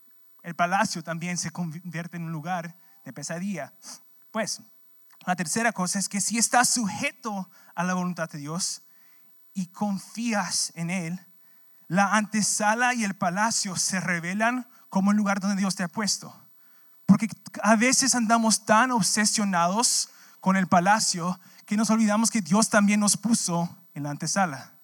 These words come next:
Los dos son lugares donde Dios te ha puesto. Y si tú confías en Él, vas a ver que los dos son de bendición. Pues, quiero contarle la historia. Es una historia de un pueblo, un Dios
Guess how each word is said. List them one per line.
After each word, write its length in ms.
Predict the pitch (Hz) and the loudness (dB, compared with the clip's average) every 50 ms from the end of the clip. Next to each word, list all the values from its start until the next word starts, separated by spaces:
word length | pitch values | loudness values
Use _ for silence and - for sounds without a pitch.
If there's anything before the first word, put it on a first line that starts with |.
| _ _ _ _ _ _ _ _ _ | _ _ _ _ _ _ _ _ _
Los 380 | - 165 180 220 233 233 196 170 | -4 -2 0 2 4 4 4 4
dos 260 | 202 226 247 220 190 | 8 8 8 8 8
son 340 | - - - 214 - 220 202 | 2 2 2 0 0 2 2
lugares 360 | 208 202 180 185 202 214 190 | 2 2 2 2 0 0 -2
donde 180 | - 202 190 185 | -2 -2 -4 -4
Dios 460 | 165 165 175 190 185 185 - - - | -4 -2 -2 -2 -2 -2 -4 -4 -6
te 100 | - 165 | -4 -6
ha 60 | 156 | -6
puesto. 520 | 156 165 196 196 196 - - - 127 123 - _ _ - - - _ - | -6 -4 -6 -4 -4 -4 -6 -8 -14 -18 -20 _ _ -20 -20 -20 _ -12
Y 60 | - | -10
si 120 | - - 196 | -6 -6 -4
tú 140 | - 226 202 | -4 -4 -4
confías 600 | - 202 185 170 - 185 196 208 214 220 - 233 | -2 -4 -4 -4 -4 -4 -2 0 0 0 0 -2
en 100 | 226 226 | 0 0
Él, 160 | 233 233 214 | 0 -2 -2
vas 240 | 165 175 175 170 190 | 0 0 0 0 0
a 60 | 175 | -2
ver 140 | 175 - 180 | -2 -2 -4
que 140 | - 170 | -6 -6
los 260 | 165 165 165 160 147 143 | -6 -6 -4 -4 -2 0
dos 520 | 190 220 214 190 190 - - - - - | 0 0 0 0 0 0 0 -2 -4 -8
son 200 | - - 175 156 | -10 -8 -8 -6
de 80 | 151 147 | -6 -6
bendición. 580 | 143 151 139 135 - - 147 139 127 120 117 _ _ _ _ _ _ _ _ _ _ _ _ _ _ _ _ _ _ | -8 -8 -10 -10 -12 -10 -10 -12 -14 -14 -16 _ _ _ _ _ _ _ _ _ _ _ _ _ _ _ _ _ _
Pues, 360 | - 165 170 151 - - - - _ _ _ _ _ _ _ _ _ _ _ _ _ _ _ _ - - _ _ _ _ _ | -10 -10 -8 -6 -8 -10 -10 -12 _ _ _ _ _ _ _ _ _ _ _ _ _ _ _ _ -20 -20 _ _ _ _ _
quiero 180 | - 156 185 | -8 -8 -6
contarle 320 | 180 190 175 180 170 175 175 | -4 -4 -4 -4 -4 -4 -6
la 100 | 165 151 | -8 -8
historia. 440 | 147 - - 147 127 123 123 - _ _ - _ _ _ _ _ _ _ _ _ _ _ - | -8 -8 -10 -10 -12 -12 -16 -20 _ _ -20 _ _ _ _ _ _ _ _ _ _ _ -8
Es 120 | 156 165 | -4 -2
una 140 | 196 202 208 | 0 0 0
historia 460 | 190 196 - 190 185 185 190 196 196 | 0 -2 -4 -4 -4 0 0 0 0
de 200 | 165 151 135 123 123 _ _ _ _ _ _ _ _ _ | 0 -4 -6 -8 -14 _ _ _ _ _ _ _ _ _
un 180 | - 175 226 196 | 2 4 4 4
pueblo, 420 | 202 208 208 180 190 202 226 226 _ _ _ _ _ _ - _ _ _ _ _ _ - | 4 0 0 -2 -2 -4 -4 -6 _ _ _ _ _ _ -20 _ _ _ _ _ _ 0
un 180 | - 190 220 196 | 4 6 6 6
Dios 500 | 175 160 170 180 - - - - - | 6 2 0 2 0 0 0 -2 -4